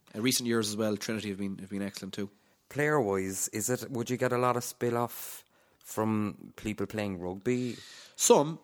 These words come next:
Speaker 2: Yeah.
Speaker 1: um,
Speaker 2: Or is it
Speaker 1: uh,
Speaker 2: they come straight in and just play American football?
Speaker 1: You get a kind of a, a hodgepodge, really, to
Speaker 2: Really?
Speaker 1: be honest.
Speaker 2: Okay.
Speaker 1: Um,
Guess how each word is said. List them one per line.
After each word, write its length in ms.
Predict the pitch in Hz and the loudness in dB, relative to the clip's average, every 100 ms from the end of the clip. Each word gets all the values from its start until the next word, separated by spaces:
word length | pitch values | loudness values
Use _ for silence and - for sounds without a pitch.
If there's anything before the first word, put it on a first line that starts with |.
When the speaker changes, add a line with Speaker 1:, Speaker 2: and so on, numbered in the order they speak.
| - | 0
Speaker 2:
Yeah. 380 | 147 147 143 139 | 4 6 6 4
Speaker 1:
um, 140 | 139 | 4
Speaker 2:
Or 100 | 101 | 2
is 80 | 98 | 2
it 160 | 98 | -2
Speaker 1:
uh, 160 | - 95 | -6 -8
Speaker 2:
they 100 | 98 | -6
come 180 | 90 92 | -6 -6
straight 280 | 92 101 92 | -4 -2 0
in 100 | 95 | 0
and 100 | 90 | -2
just 180 | 85 - | -6 -8
play 100 | - | -4
American 300 | 92 90 85 | -2 -2 -4
football? 420 | 90 85 95 101 | -6 -2 0 0
Speaker 1:
You 240 | 101 247 196 | -2 -2 4
get 120 | 220 | 4
a 20 | |
kind 160 | 220 190 | 8 8
of 80 | 143 | 8
a, 300 | 139 135 127 | 8 8 6
a 20 | |
hodgepodge, 500 | 135 147 - 135 123 | 6 6 6 4 6
really, 220 | 139 131 | 6 6
to 80 | 120 | 6
Speaker 2:
Really? 120 | 123 | 6
Speaker 1:
be 60 | 117 | 6
honest. 240 | 110 - | 4 2
Speaker 2:
Okay. 240 | - 120 113 | 2 2 2
Speaker 1:
Um, 280 | 113 113 | 0 -4